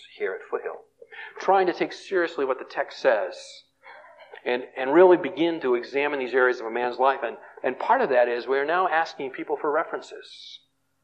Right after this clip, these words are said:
before they, before we ask them to come and serve with us together.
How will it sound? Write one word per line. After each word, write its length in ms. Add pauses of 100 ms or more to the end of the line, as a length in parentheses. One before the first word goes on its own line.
(320)
before 320
they, 280 (840)
before 320
we 120
ask 300
them 240 (100)
to 180 (220)
come 160
and 100 (260)
serve 280
with 120
us 180
together. 380